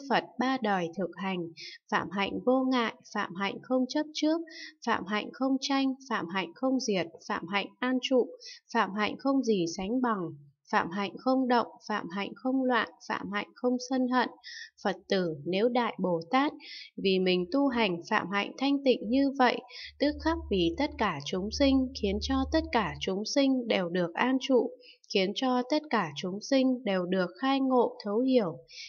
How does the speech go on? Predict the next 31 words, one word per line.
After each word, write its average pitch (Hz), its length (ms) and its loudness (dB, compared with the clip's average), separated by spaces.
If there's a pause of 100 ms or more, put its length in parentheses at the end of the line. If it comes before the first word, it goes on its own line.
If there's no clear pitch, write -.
(180)
khiến 196 200 0
cho 254 280 0
tất 294 220 0
cả 196 280 0
chúng 190 240 -4
sinh 262 400 2
đều 185 220 2
được 175 300 -2
thành 180 300 -4
tựu, 196 200 2 (440)
khiến 202 180 0
cho 254 300 0
tất 302 120 0 (100)
cả 185 260 2
chúng 208 260 -4
sinh 269 420 2
đều 185 200 2
được 175 320 0
thanh 269 260 0
tịnh, 240 220 4 (400)
khiến 196 180 2
cho 262 280 0
tất 302 220 0
cả 190 260 2
chúng 208 240 -4
sinh 269 400 2
đều 180 220 2
được 175 260 0
không 269 260 2
dơ 269 260 4
bẩn, 220 220 4